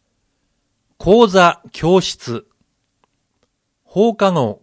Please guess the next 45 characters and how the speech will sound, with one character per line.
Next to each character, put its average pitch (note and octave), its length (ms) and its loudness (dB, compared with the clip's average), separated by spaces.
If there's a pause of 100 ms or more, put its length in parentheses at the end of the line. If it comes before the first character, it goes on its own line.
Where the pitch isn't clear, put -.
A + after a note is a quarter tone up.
子 C#3 120 -8
ど G3 120 -2
も G#3 180 0
茶 G3+ 180 -2
道 D3 280 -2
体 E3 240 -6
験 D#3 260 -6
教 C3 240 -6
室。 - 380 -18 (1160)
時、 D#3 440 -8 (520)
六 E3 280 -6
月 G#3 240 -4
か C3 120 -4
ら G2+ 300 -2 (340)
令 F#3+ 220 -2
和 D#3+ 140 0
四 B2+ 120 -2
年 A#2+ 280 -6
二 B2 100 -8
月 F#3+ 260 -4
の C#3 140 -2
土 A2+ 140 -6
曜 D#3+ 200 -2
日。 F2+ 200 -14 (800)
毎 D#3 160 -2
月 - 240 -14
二 B2 160 -6
回 G#3 220 -2
程 E3 200 -6
度。 D2+ 160 -16 (1200)
午 G#3+ 160 0
前 F3 240 -2
九 A3 160 -6
時 G#3 120 -4
三 D#3+ 200 -4
十 E3 120 -8
分 B2 320 -10
か G#2 100 -6
ら F#2 240 -8 (140)
十 G3 240 -4
一 G3 180 -8
時 C#3+ 140 -8
三 D3 240 -8
十 C#3 100 -8
分。 F2 380 -20